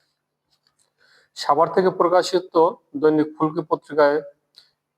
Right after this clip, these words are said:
রিপোর্টে বলা হয়েছে, গতকাল শনিবার দুপুরে রাজধানীর সর্দ উদ্যানে খেলাফত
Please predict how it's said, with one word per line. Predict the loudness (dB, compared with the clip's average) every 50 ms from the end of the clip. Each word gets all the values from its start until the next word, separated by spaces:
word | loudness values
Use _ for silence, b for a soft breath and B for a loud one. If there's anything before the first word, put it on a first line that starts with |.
| _ _ _ _ _ _ _ _ _ _ _ _ _ _ _ _ _ _ _ _ _ _ _ _ _ _ _ _ _ -2
রিপোর্টে | 0 2 2 2 2 2
বলা | 2 2 4 4
হয়েছে, | 2 2 0 -2 0 2 2 2 2 -2 _ _ _ _ _ _ _ _ _ _ _ _ _ _ _ _ _ _ 0
গতকাল | 0 2 2 2 2 2 0
শনিবার | 0 0 2 2 4 4 2 2
দুপুরে | 0 -2 -4 -2 0 0 2 2 2 0 -2 -6 -14 _ _ _ _ _ _ _ _ _ _ _ _ _ _ _ _ _ _ _ _ _ _ _
রাজধানীর | 0 2 2 2 2 2 2 2 2 0
সর্দ | 0 2 2 2 2 2 2 0
উদ্যানে | 0 0 2 0 0 0 0 -2
খেলাফত | -2 0 0 0 0 -2 -4 -6